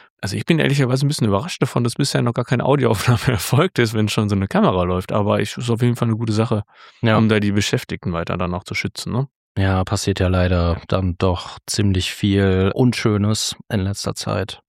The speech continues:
Speaker 2: Wir springen in unsere Rubrik Veröffentlichung und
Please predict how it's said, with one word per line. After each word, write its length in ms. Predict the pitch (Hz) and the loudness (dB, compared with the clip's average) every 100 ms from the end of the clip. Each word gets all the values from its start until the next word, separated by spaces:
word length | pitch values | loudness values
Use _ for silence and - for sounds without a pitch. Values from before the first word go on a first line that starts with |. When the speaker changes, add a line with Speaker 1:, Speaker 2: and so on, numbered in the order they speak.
| _ | _
Speaker 2:
Wir 220 | 123 175 | 2 2
springen 520 | 175 - 120 131 160 | 2 -2 2 2 2
in 400 | 165 127 131 139 131 | 0 2 2 2 -2
unsere 440 | - 117 123 113 113 | -2 -2 0 0 0
Rubrik 600 | 104 101 101 104 104 - | 2 0 0 0 0 -4
Veröffentlichung 1000 | - 98 127 - 98 92 - 92 139 190 - - - - | -2 2 2 0 0 0 0 0 0 -2 -6 -18 -18 -10
und 600 | 95 107 110 117 117 - | -4 0 2 0 -2 -8